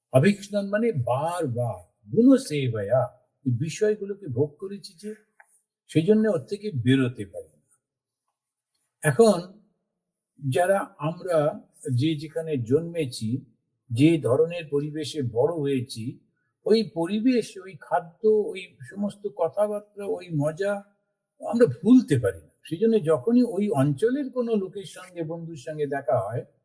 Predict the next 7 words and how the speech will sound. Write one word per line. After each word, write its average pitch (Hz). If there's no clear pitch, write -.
তখন 196
খুব 247
গল্প 127
হয়। -
আহ, 190
দেখা 165
যায় 165